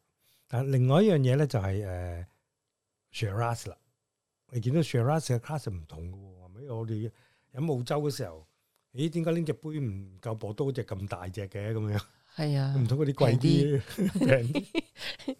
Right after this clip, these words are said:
Speaker 2: <laughs> 相比之下平啲。
Speaker 1: <laughs> 咁喺，喺，誒，Shiraz 呢，佢都有睇過佢哋，即係喺玻璃杯設計嗰時候呢，嚇，佢都會已經 consider 咗 Shiraz 有乜嘢特別㗎啦，嚇。咁 Shiraz 其實呢，係同，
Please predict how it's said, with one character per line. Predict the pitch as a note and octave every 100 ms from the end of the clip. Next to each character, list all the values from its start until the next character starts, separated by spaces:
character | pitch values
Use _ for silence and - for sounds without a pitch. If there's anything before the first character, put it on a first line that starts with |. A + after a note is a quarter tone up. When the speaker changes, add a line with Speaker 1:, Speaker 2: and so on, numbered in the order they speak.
| -
Speaker 2:
<laughs> | _
相 | - A3+ G#3
比 | F3+
之 | - F#3+
下 | E3 D3
平 | - B2+ -
啲。 | - -
Speaker 1:
<laughs> | - G#3 - - - - -
咁 | D3+
喺， | G#3 F3+ F#3+ - - _ _ -
喺， | C3 F3 G3
誒， | C3 A2 G#2 -
Shiraz | - A#2 B2+ D3 - A#2
呢， | A#2+
佢 | A2+
都 | A2
有 | B2 G2
睇 | - F2+ G#2+
過 | - F2
佢 | F2
哋， | E2 D#2+ _ _
即 | C3+
係 | G2 E2 - _ _ _
喺 | A2 A#2 A#2+ _ _ _ _
玻 | C#3
璃 | C#3
杯 | C3+ C3+
設 | - A2+
計 | - F#2+
嗰 | G#2
時 | -
候 | D2+
呢， | F2
嚇， | E2 F2 _ _ _
佢 | A2
都 | B2+ B2 G2 F2+
會 | E2+ F2 - _ _
已 | G2+ F#2+
經 | C3+ B2 G2+ G#2 _ -
consider | F#2+ F2+ C3 F2+
咗 | D#2+ G#2+
Shiraz | - F2+ G2+ G#2+ -
有 | F#2+
乜 | G2 A2
嘢 | F#2+
特 | - F2+ _
別 | -
㗎 | _
啦， | _ _ _
嚇。 | _ _ _ _ -
咁 | F#3+
Shiraz | - C#3+ E3+ D#3+
其 | - G2+
實 | A2+
呢， | C#3
係 | A#2 F#2+
同， | - D#2